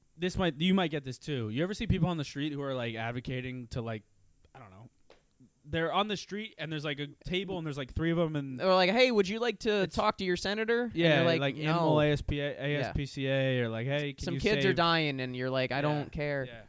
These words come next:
Speaker 2: Yeah.
Speaker 1: Anything, all that, all
Speaker 2: Yeah.
Speaker 1: those charities that are probably bullshit.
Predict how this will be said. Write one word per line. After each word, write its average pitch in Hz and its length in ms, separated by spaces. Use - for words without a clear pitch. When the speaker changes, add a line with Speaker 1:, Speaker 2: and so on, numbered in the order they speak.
Speaker 2:
Yeah. 117 200
Speaker 1:
Anything, 165 300
all 180 220
that, 151 240
all 147 80
Speaker 2:
Yeah. 214 80
Speaker 1:
those 175 240
charities 139 480
that 123 140
are 113 240
probably 170 380
bullshit. 123 480